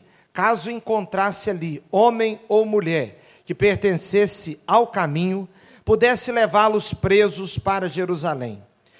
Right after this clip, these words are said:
Em sua viagem, quando se aproximava de Damasco, de repente brilhou ao seu redor uma luz vinda do céu. Ele caiu por terra e ouviu uma voz que lhe dizia: 'Saulo, Saulo,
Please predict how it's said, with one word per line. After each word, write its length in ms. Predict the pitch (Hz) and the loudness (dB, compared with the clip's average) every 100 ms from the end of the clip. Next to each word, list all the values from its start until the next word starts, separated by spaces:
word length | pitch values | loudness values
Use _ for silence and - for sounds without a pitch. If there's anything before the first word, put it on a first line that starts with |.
| - - | -20 -10
Em 120 | 156 | -8
sua 240 | - 160 | -6 -4
viagem, 680 | 156 175 185 214 170 226 220 - _ _ | -2 0 2 2 0 -4 -8 -14 _ _
quando 200 | 202 208 | -2 0
se 120 | - | 0
aproximava 720 | 196 208 220 - 190 220 220 | -2 -2 -4 -2 2 2 2
de 100 | 190 | 0
Damasco, 680 | 196 180 170 196 165 - 202 - _ | 0 0 0 0 -4 -10 -16 -18 _
de 100 | 143 | -4
repente 640 | 175 214 220 233 247 220 226 | 2 2 4 4 4 -2 -6
brilhou 640 | 190 226 180 202 220 220 | -4 -2 4 6 6 4
ao 200 | 202 202 | 0 0
seu 340 | 156 - 208 226 | -2 -2 0 2
redor 540 | 214 - 175 202 196 - - 185 | 0 0 4 4 2 -8 -20 -6
uma 220 | 202 214 | 2 2
luz 360 | 202 240 185 113 | 4 0 -2 -4
vinda 380 | 135 247 220 | -2 2 2
do 140 | 208 185 | 0 0
céu. 580 | - - 180 143 110 - _ _ _ - | -2 0 2 0 -2 -12 _ _ _ -6
Ele 140 | 185 | -2
caiu 440 | - 202 240 285 | 2 4 6 4
por 240 | - 220 180 | 4 0 0
terra 520 | - 190 147 117 104 _ _ - | 0 0 0 -4 -14 _ _ 2
e 80 | 196 | 4
ouviu 340 | 190 147 240 | 4 2 0
uma 220 | 233 214 | 2 0
voz 480 | - 175 226 226 - | 2 6 6 6 0
que 140 | - | -6
lhe 120 | 220 214 | -4 -4
dizia: 640 | 202 151 160 196 151 104 - _ | -2 -2 0 0 -2 -6 -18 _
'Saulo, 600 | - - - 226 254 247 | -2 0 4 8 8 4
Saulo, 680 | 202 - 196 196 175 151 | 0 0 4 4 4 0